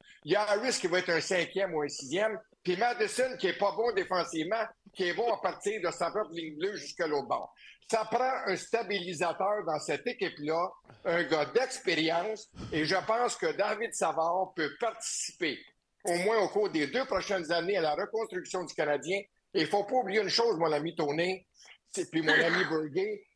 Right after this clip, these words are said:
Speaker 1: c'est que, bon, on continue. C'est que c'est l'année charnière. C'est, charnière, ça veut dire que c'est une année importante pour Martin Saint-Louis qui va être à sa troisième année. Alors, je pense qu'on peut pas se payer le luxe de laisser aller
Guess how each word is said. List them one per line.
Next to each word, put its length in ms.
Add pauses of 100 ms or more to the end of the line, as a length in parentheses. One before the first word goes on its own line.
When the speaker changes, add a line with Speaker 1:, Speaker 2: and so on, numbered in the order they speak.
Speaker 1:
c'est 340
que, 140 (720)
bon, 80 (140)
on 40
continue. 460 (220)
C'est 260
que 240
c'est 200
l'année 300
charnière. 680 (100)
C'est, 240
charnière, 340
ça 100
veut 100
dire 140
que 60
c'est 80
une 60
année 160
importante 540 (300)
pour 140
Martin 420
Saint-Louis 540
qui 120
va 140
être 100
à 100
sa 140
troisième 540
année. 380 (240)
Alors, 260
je 100 (120)
pense 300
qu'on 160
peut 240
pas 140
se 140
payer 400
le 180
luxe 520 (300)
de 140
laisser 420
aller 300